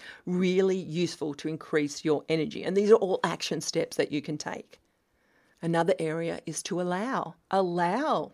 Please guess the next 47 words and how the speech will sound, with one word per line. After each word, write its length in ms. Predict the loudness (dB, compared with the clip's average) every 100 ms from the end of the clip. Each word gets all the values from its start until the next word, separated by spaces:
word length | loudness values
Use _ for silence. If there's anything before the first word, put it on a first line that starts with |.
| -6
the 80 | -2
money 300 | 0 0 -2
mindset 460 | -2 -2 -2 -4
to 80 | -4
be 160 | -6 -4
there. 240 | -6 -8 -14 _ _ _ _ _ -10
Observe 420 | -6 -4 -2 -2
it, 180 | -4 -6 _ _ _
sit 240 | -4 -4 -2
with 120 | -2
it, 160 | -4 -6 _ _ _ -4
ask 280 | -2 -2 -4
it 100 | 2
what 120 | 2
it 80 | 2
<laughs> 120 | 6
wants. 400 | 6 6 -4 -14 -16 -20 -18 -18 -6
A 80 | -4
few 180 | 0 2
years 300 | 4 4 2
ago, 320 | 0 2 4
I'd 140 | 2
finished 480 | 0 -2 0 0 0
a 100 | -2 -2 _ _ -20 -20 _ _
very 300 | 6 8 6
long-term 440 | 2 0 -2 -6
contracting 680 | -6 -8 -6 -8 -6 -6 -4
job 260 | 0 2 2
and 100 | 0
I'd 120 | 0
started 320 | 4 6 6
my 140 | 2 0
online 480 | -2 -4 -2 -2 -4 -10 -20 -20 _ 2
brand, 480 | 4 4 6 6 6
and 160 | 4 0 2
it 160 | 4
was 160 | 4 2
just 260 | 0 0
at 80 | 0
the 80 | 2
beginning 400 | 2 2 4 2
stage. 480 | 0 -4 -6 -10 -12 -16 -10
Then 160 | -2 0
my 140 | 2
mum 280 | 2 2 2
died 280 | 2 0 0
suddenly. 420 | -4 -4 -8 -12